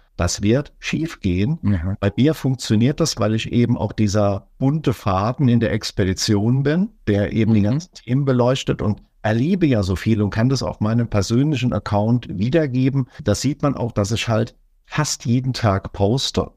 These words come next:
Speaker 1: Im Moment ist es sogar jeden Tag.
Speaker 2: Ja.
Speaker 1: Es ist, ist einfach so viel, was ich erzählen kann,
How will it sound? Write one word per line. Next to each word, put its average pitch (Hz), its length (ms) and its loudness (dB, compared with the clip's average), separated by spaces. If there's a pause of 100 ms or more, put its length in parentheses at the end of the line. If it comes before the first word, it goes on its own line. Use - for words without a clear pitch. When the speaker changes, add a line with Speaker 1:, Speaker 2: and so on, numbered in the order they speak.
(140)
Speaker 1:
Im 104 140 0
Moment 107 320 4
ist - 200 -2
es 139 120 -4
sogar 110 260 0
jeden 95 400 0
Tag. 165 360 -4
Speaker 2:
Ja. 123 360 -4 (200)
Speaker 1:
Es 98 160 -2
ist, 135 180 0
ist - 300 -8
einfach 143 380 -2
so 135 220 -4
viel, 143 300 -4
was 123 180 0
ich 135 140 -2
erzählen 107 520 -2
kann, 107 420 -2